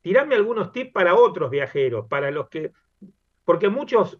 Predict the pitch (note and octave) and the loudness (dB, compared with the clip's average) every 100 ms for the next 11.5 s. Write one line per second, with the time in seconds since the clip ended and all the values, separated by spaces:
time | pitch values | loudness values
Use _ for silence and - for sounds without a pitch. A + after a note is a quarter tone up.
0 | _ D3+ F3+ G3 F#3+ F#3 G#3 G3 F3 D#3+ | _ -6 -4 -4 -4 0 2 2 2 0
1 | D#3 G3+ F#3+ F3+ - D#3+ G3 G3 F3+ D#3 | -2 -2 -2 -6 -6 -4 -2 -2 -2 -6
2 | D3+ D3+ D3+ C#3 _ C#3 C#3 - C#3 C3 | -12 -10 -10 -12 _ -8 -8 -6 -4 -4
3 | C3 F3+ F#3 D3+ E3+ F3 E3+ D3 D3 D#3 | -4 -4 -4 -4 0 0 -2 -4 -6 -6
4 | F#3+ F#3 E3+ D3+ C#3 _ _ - D#3+ E3 | -4 -4 -4 -6 -8 _ _ -12 -4 -4
5 | D#3 C#3+ C3+ F3 D#3+ C#3+ C#3 B2+ G3 F3+ | -4 -8 -6 -4 -4 -4 -8 -4 0 0
6 | D#3+ C#3+ D3+ C#3+ C3+ - _ _ - C3+ | -2 -8 -10 -8 -10 -14 _ _ -6 -2
7 | C#3 D3 D3+ - F#3 F3+ E3+ D#3+ G#3 F#3 | -2 -2 -6 -2 -2 -2 -6 0 2 2
8 | D3+ C3+ D3 E3+ - D3+ D#3+ G3 D#3+ D3 | 2 -4 -4 -8 -6 -4 0 2 0 -2
9 | D#3 F#3 E3 - _ _ E3 D#3 F#3+ A#3+ | -4 -4 -6 -6 _ _ -2 2 4 6
10 | A#3 F3+ - _ _ _ _ - G3 F3+ | 4 4 0 _ _ _ _ 0 2 2
11 | C#3 - D3+ C#3+ | 0 -2 0 -2